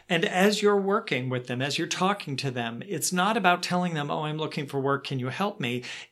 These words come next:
It's letting them know that you are working, looking for work,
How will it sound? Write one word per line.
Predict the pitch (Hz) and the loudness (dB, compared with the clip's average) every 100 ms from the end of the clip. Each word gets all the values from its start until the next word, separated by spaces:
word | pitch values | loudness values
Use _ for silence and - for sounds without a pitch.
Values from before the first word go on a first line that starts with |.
| _ _ | _ _
It's | 180 165 - 175 | -4 -2 -4 0
letting | 180 208 185 | 2 2 2
them | 147 139 | 0 0
know | 170 165 151 143 135 | 2 2 2 0 -2
that | - 139 - - | 0 -2 -2 -8
you | 147 135 175 - | -4 0 0 2
are | 156 220 220 | 4 4 4
working, | 135 139 147 131 - | 2 -2 -2 -6 -6
looking | 143 139 143 151 131 | -4 -2 -2 -4 -6
for | 131 | -6
work, | 123 120 - - | -4 -4 -4 -8